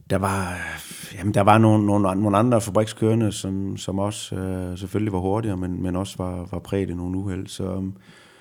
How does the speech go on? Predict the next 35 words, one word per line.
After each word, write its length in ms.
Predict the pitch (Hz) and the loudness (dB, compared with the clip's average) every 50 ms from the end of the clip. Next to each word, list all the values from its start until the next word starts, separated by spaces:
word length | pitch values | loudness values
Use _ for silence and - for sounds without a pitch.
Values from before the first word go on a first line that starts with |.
| _ _ _ | _ _ _
så 80 | - 104 | -4 0
det 160 | 98 90 95 | 2 2 4
ender 160 | 113 139 147 | 6 6 4
faktisk 480 | 113 - 98 104 113 - - - - - | 4 4 0 -2 -2 -4 -8 -6 -2 -2
efter 240 | 117 - - - 98 | -2 -2 -4 -6 -8
syv 260 | - - 131 117 98 | -2 0 0 2 2
hundrede 260 | 95 101 104 104 92 | 2 2 2 2 0
kilometer, 500 | - - 90 92 95 101 101 101 95 87 | -2 -4 -4 -2 -2 -2 -2 -2 -4 -4
og 100 | 80 80 | -6 -6
jeg 100 | 78 78 | -6 -6
kan 100 | - 98 | -6 -6
ikke 100 | 98 - | -8 -6
huske, 240 | - - 98 - - | -8 -10 -10 -10 -10
hvor 100 | - 87 | -10 -6
mange 260 | 87 87 90 101 101 | -4 -4 -4 -4 -4
timers, 640 | 101 - - - 98 98 104 104 98 95 - - | -6 -6 -6 -4 -4 -2 -2 -4 -4 -6 -8 -10
øh, 180 | - 92 90 101 | -10 -8 -6 -4
hastighedsprøve, 640 | 101 101 104 - - - - - - - 85 90 98 | -4 -4 -4 -4 -8 -10 -10 -10 -10 -8 -6 -4 -4
så 60 | 95 | -2
ender 240 | 98 92 101 107 110 | -2 0 0 0 0
det 140 | 101 95 92 | 0 0 -2
med, 220 | 95 98 101 107 - - | -2 0 0 -2 -2 -4
at 300 | - 82 80 - - - - - - - - - | -6 -8 -8 -10 -16 -20 -20 -20 -20 -20 -12 -4
vi 120 | 92 104 | -4 -4
skal 200 | 107 - - 92 | -2 -2 -6 -8
køre 400 | - - - 104 101 110 - - | -6 -2 -2 0 0 0 0 -2
en 100 | 85 80 - | -4 -4 0
afsluttende 640 | - 107 123 110 - - 90 90 87 90 87 82 78 | 0 0 0 0 -4 -6 -6 -4 -2 -2 -4 -4 -6
prøve 500 | - - - - 87 95 104 110 113 110 - | -8 -10 -6 -4 -2 0 0 0 -2 -2 -4
nede 220 | 90 92 95 107 | -4 -4 -4 -6
på 160 | 107 - - | -6 -8 -10
havnen 500 | 90 - - 110 107 - - - - - - | -8 -2 -2 -2 -2 -2 -4 -8 -10 -10 -8
i 120 | - 87 | -6 -4
Monaco, 680 | 95 95 107 117 110 - - - - - - - 90 101 - _ _ _ _ _ _ _ _ _ _ _ _ _ _ _ _ _ _ _ - | -2 0 0 0 -2 -2 -6 -10 -12 -12 -10 -10 -10 -12 -16 _ _ _ _ _ _ _ _ _ _ _ _ _ _ _ _ _ _ _ -8
øhm, 720 | - 92 92 90 87 85 85 85 85 82 82 87 98 107 | -6 -4 -2 -2 -2 -2 -2 -4 -4 -6 -6 -6 -8 -10